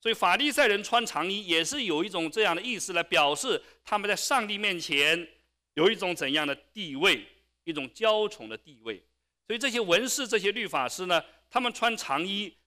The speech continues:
在人面前，就是表示他们在上帝面前有一个何等尊贵的地位，因为他们所从事的直接和上帝的律法有关系。那但是这些法利赛人和文士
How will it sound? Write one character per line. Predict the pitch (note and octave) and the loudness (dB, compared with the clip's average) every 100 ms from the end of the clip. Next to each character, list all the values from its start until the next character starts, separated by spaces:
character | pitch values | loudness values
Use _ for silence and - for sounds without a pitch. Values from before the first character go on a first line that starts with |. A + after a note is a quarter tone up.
| _ | _
在 | G3 D#3+ | 0 2
人 | B2+ | 0
面 | F3 G3 C#3+ | 0 -2 -2
前， | - B2+ | -2 -4
就 | C3+ D3+ | -4 -8
是 | C#3 | -6
表 | C#3+ C3+ B2+ | 0 2 2
示 | - B3 C#3+ - _ _ | 0 0 0 -4 _ _
他 | - F3+ | 0 0
们 | E3+ | 0
在 | D#3+ | -2
上 | D#3 D3+ F3 | 0 0 0
帝 | E3+ | 0
面 | F#3 D#3+ | 0 -2
前 | - C#3 D3 D3 | 0 0 0 -2
有 | B2+ C#3+ | -8 -6
一 | |
个 | D3 | -6
何 | C3 - C#3 | -8 -4 -2
等 | F3 A#2 G#2 | -2 -4 -10
尊 | - G#3 G3+ | -10 -8 -6
贵 | F#3+ D#3 | -2 -2
的 | C3+ | -2
地 | - F3 | -6 -10
位， | C#3+ F#3+ A2 - _ _ _ _ _ _ _ _ _ | 0 0 0 -6 _ _ _ _ _ _ _ _ _
因 | F#3+ | -4
为 | F#3+ | 0
他 | F3+ | 0
们 | D#3+ D#3 _ _ _ | -2 -6 _ _ _
所 | C#3+ | -10
从 | - B2 G#3+ | -8 -8 -8
事 | - D4 | -6 0
的 | D#3 G2+ _ _ - | 0 0 _ _ -14
直 | D#3 | -10
接 | F3+ | -8
和 | E3 | -8
上 | - C4+ A#3+ D3+ | -4 0 0 0
帝 | D#3+ | -4
的 | C#3+ | -6
律 | G3+ | -6
法 | D#3 A#2+ | -4 -4
有 | G#2+ | -4
关 | A#2+ E3 | -2 -2
系。 | D#3+ G#2 _ _ _ _ _ _ | -2 -12 _ _ _ _ _ _
那 | E3+ | -4
但 | - C#4+ | 2 4
是 | - B3 | 2 -2
这 | C4 | -4
些 | A#3 | -4
法 | A3 E3+ D#3 | 0 2 2
利 | C4+ | 0
赛 | C4+ C#4+ | 0 2
人 | G#3 G3+ | 2 0
和 | F3+ | 2
文 | G#3+ | 0
士 | - A3 | 2 0